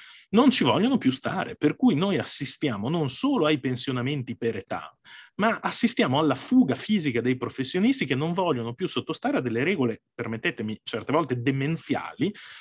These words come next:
che derivano dall'aver creato, e io credo che questo sia una specie di meccanismo proiettivo psicologico, cioè di aver proiettato sui medici tutte delle incombenze amministrative che di medico non hanno nulla.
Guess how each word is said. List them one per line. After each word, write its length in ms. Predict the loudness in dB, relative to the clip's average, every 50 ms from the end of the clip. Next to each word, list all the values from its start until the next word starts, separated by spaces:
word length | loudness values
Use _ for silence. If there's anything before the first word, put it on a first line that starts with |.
| -20 -20 -20 -8 _
che 200 | 2 2 4 4
derivano 580 | 4 4 4 4 4 4 4 4 4 4 2 2
dall'aver 680 | 2 2 2 2 2 0 0 0 0 0 0 0 -2
creato, 840 | -4 -4 -4 -2 -2 -2 -4 -4 -6 -10 -10 -8 -6 -4 -4 -4 -4
e 200 | -4 -2 0 2
io 180 | 2 2 2
credo 240 | 2 0 -2 -2 -2
che 100 | -2 -2
questo 220 | -2 -4 -4 -2 -4
sia 160 | -4 -4 -4
una 120 | -4 -4
specie 280 | -6 -6 -6 -4 -4 -4
di 80 | -4
meccanismo 540 | -4 -4 -4 -4 -4 -2 -2 -2 -2 -2 -4
proiettivo 540 | -2 -2 -2 -2 -2 -4 -4 -2 -2 -2 -2
psicologico, 680 | -2 -6 -6 -2 0 0 0 0 -2 -4 -4 -6 -6
cioè 160 | -6 -8 -10 -10 -14 -18 -18 -20 -6 0
di 100 | 2 4
aver 240 | 6 4 4 4 2
proiettato 880 | 0 2 2 4 4 2 2 0 0 -2 -2 0 -2 -4 -6 -8 -10
sui 240 | -10 -6 -4 -2 -2
medici 420 | -2 0 0 0 0 0 0 -2
tutte 240 | -6 -6 -4 -2 -2
delle 180 | -2 0 -2 -2
incombenze 460 | -2 -2 -2 0 0 0 0 0 -2
amministrative 540 | -4 -4 -4 -4 -4 -6 -6 -2 -2 0 0
che 100 | 0 0
di 80 | -2
medico 300 | -2 -2 -2 -2 -2 -4
non 160 | -4 -2 -2 -4
hanno 180 | -4 -4 -4
nulla. 540 | -4 -4 -2 -2 -2 -2 -4 -6 -8 -14